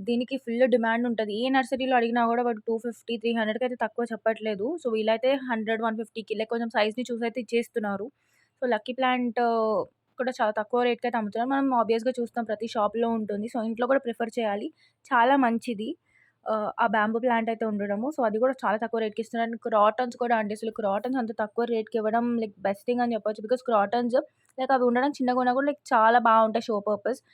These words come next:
So, స్టడీ టేబుల్స్ మీదకి, మన వర్క్ టేబుల్స్ మీదకి అయితే చాలా బాగుంటాయి. And లో మెయింటెనెన్స్, ఎక్కువ మెయింటైన్ చేయాల్సిన అవసరం లేదు. And చామంతులు చూసారా ఎన్ని కలర్స్ ఉన్నాయి, like, ఉన్న కలర్స్ అన్నీ ఉన్నాయండి. Like, అక్కడ యెల్లో, వైట్, వైలెట్, డార్క్ రెడ్, కొంచెం కుంకుమ కలర్, ఆ కలర్‌లో కూడా ఉన్నాయి.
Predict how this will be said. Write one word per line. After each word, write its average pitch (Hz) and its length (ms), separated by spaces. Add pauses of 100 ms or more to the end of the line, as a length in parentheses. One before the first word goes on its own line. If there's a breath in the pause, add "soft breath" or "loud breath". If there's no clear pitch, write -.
(200 soft breath)
So, - 120
స్టడీ 233 300
టేబుల్స్ 226 360
మీదకి, 226 300
మన 220 240
వర్క్ 214 260
టేబుల్స్ 220 280
మీదకి 226 200
అయితే 247 180
చాలా 214 340
బాగుంటాయి. 214 540
And 254 140 (580 soft breath)
లో 311 240
మెయింటెనెన్స్, 247 520
ఎక్కువ 247 220
మెయింటైన్ 240 320
చేయాల్సిన 226 320
అవసరం 202 240
లేదు. 233 140
And 254 140
చామంతులు 233 480
చూసారా 214 300
ఎన్ని 226 280
కలర్స్ 208 400
ఉన్నాయి, 214 200
like, 233 140
ఉన్న 226 200
కలర్స్ 214 340
అన్నీ 220 160
ఉన్నాయండి. 196 360
Like, 185 200 (140)
అక్కడ 214 240
యెల్లో, 214 360 (160)
వైట్, 196 400 (540)
వైలెట్, 214 560 (180)
డార్క్ 202 380
రెడ్, 196 280 (120)
కొంచెం 214 260
కుంకుమ 226 400
కలర్, 208 320
ఆ 202 160
కలర్‌లో 214 360
కూడా 226 200
ఉన్నాయి. 214 260